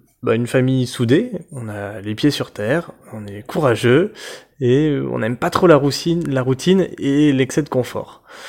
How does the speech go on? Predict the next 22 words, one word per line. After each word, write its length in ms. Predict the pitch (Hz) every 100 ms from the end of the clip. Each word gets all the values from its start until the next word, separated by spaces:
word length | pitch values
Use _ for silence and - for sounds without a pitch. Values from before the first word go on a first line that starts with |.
| - - - - -
Donc 300 | 127 110 -
en 180 | - 82
fait, 340 | - 160 160
on 400 | 127 110 107 104
aime 440 | 117 120 117 113 110
utiliser 360 | 110 123 117
nos 120 | 117 107
vélos 540 | 107 120 131 131 127
au 60 | 113
quotidien, 480 | 110 - 120 156
par 160 | 143 104
exemple, 340 | 113 139 151
pour, 260 | - 123 117
euh, 240 | 110 110 107
partir 500 | 110 - - 120 110
en 240 | 104 107
vacances, 760 | 107 - 127 139 147 147 139 123 104
itinérantes, 800 | 110 - 110 110 135 156 156 -
à 80 |
vil-, 260 | 107 110 107
à 100 | 113
vélo. 480 | 113 117 151 180